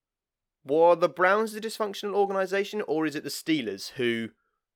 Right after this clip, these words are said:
have always been loud, have always been a bit chatty, have always been a bit annoying, have always been poorly, not great at all at, like, pinning themselves down when they need to? They're still compl-, like, Chase Young was on some sort of live stream. Chase,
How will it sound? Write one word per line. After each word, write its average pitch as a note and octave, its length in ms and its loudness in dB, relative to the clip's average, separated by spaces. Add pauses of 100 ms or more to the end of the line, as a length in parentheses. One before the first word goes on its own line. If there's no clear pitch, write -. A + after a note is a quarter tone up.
(840)
have C3 180 -4
always F3+ 300 4
been D3 160 -2
loud, A#2 440 4
have C3 140 -4
always C#3 180 2
been C3+ 100 -2
a B2+ 40 -4
bit C3+ 200 -2
chatty, C3+ 540 0
have C#3 140 -8
always C3 200 -2
been B2+ 100 -4
a A#2+ 60 -2
bit C3 180 -2
annoying, A#2+ 460 -2
have B2+ 120 -6
always C3+ 220 -2
been A#2+ 200 -10
poorly, B2+ 600 -2 (800)
not D3 300 0
great D3 260 -2
at - 140 -12
all C#3 180 -2
at, A#2+ 180 -14
like, G#2+ 280 -12 (160)
pinning C3+ 260 -8
themselves A#2+ 340 -4
down A#2 200 -2
when A#2 80 -6
they A2+ 100 -4
need A#2 320 -6
to? - 280 -10 (260)
They're D#3 160 2
still - 960 2 (520)
compl-, - 280 -14
like, C#3 240 -4
Chase F#3 340 -2
Young D#3 220 0
was C#3 100 -2
on C#3 160 0
some C3 220 -10
sort B2 160 -8
of G#2+ 80 -10
live A#2 340 0
stream. A#2+ 380 -8
Chase, C#3 260 -6